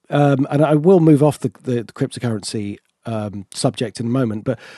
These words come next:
um, to phrase it another way, is it worth at some stage just having some as a hedge? Because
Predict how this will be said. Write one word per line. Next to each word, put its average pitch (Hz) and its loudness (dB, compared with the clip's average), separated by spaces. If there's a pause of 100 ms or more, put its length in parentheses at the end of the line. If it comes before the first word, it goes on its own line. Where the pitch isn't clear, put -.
(220)
um, 156 4
to - -4
phrase 220 4
it - 4
another 165 4
way, 147 2
is 202 4
it 196 4
worth 180 4
at 165 -4
some 214 2
stage 98 -6
just - -4
having 151 2
some 147 2 (140)
as 135 -2
a 131 -2
hedge? 117 -2 (600)
Because 143 0